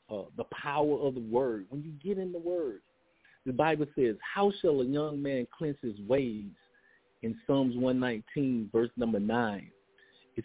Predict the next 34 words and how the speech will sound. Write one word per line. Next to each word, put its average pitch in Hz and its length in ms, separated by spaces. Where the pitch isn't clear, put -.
says, 120 200
"By 127 160
taking 185 400
heed 143 560
according 160 680
to 175 100
thy 143 180
word," 147 380
applying 175 680
thy 156 220
word. 147 460
"I 127 100
have 120 160
hid 185 420
thy 113 180
word 156 560
in 156 160
my 117 200
heart 127 500
that 120 140
I 127 80
won't 131 340
sin 170 320
against 101 380
thee." - 180
The, 110 200
the, 123 120
I 151 60
like 165 260
to 131 80
use 135 260
the 117 80
term, 135 400
"I 123 220